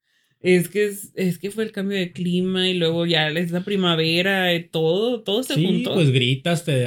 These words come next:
Speaker 2: te, te expones la, la garganta de un cambio de temperatura a otro, o sea, eso, eso hace que te pongas muy débil, pues.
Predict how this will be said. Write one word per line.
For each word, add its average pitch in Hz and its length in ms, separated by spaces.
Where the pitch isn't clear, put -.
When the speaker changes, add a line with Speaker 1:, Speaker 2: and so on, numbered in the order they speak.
Speaker 2:
te, 107 500
te 131 100
expones 135 500
la, 117 380
la 117 160
garganta 123 720
de 123 160
un 127 160
cambio 147 320
de 147 60
temperatura 131 560
a 123 60
otro, 135 500
o 120 60
sea, 110 280
eso, 123 480
eso 127 160
hace 127 140
que 135 80
te 131 100
pongas 113 260
muy 123 140
débil, 113 340
pues. - 220